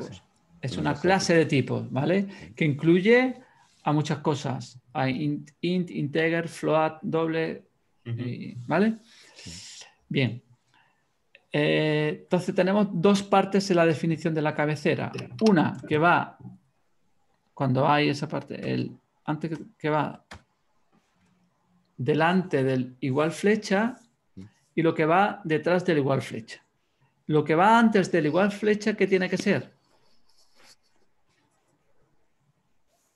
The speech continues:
Speaker 1: La clase.
Speaker 2: Clases
Speaker 1: Bueno.
Speaker 2: de tipos.
Speaker 1: Mm.
Speaker 2: ¿Y lo que va detrás del igual flecha, qué son?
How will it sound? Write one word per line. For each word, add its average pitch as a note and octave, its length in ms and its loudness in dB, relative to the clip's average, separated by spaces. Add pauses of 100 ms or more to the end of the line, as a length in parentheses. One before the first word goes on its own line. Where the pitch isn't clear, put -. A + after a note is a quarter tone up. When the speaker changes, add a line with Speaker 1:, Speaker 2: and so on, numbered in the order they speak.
(120)
Speaker 1:
La F#2 200 -4
clase. A2 380 -10 (760)
Speaker 2:
Clases E3+ 380 2
Speaker 1:
Bueno. C#3 40 2
Speaker 2:
de D#3+ 100 2
tipos. - 540 -2 (180)
Speaker 1:
Mm. E3+ 120 -10
Speaker 2:
¿Y E3 100 4
lo D#3+ 100 4
que D#3+ 100 2
va F3+ 160 6
detrás F#3+ 340 4
del C3+ 120 2
igual D#3 240 2
flecha, G3 340 0
qué F#3 100 -2
son? E3+ 420 -2